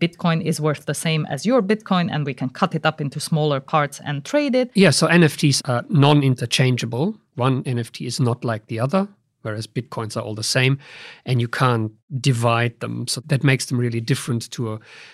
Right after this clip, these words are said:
Speaker 2: traditional currency, but really suitable to store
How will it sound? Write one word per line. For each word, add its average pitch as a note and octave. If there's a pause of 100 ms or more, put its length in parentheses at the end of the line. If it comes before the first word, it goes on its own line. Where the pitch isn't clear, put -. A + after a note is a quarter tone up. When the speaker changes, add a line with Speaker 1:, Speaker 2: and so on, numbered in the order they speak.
(160)
Speaker 2:
traditional B2
currency, E3+
but B2 (140)
really D3
suitable B2
to A2+
store A#2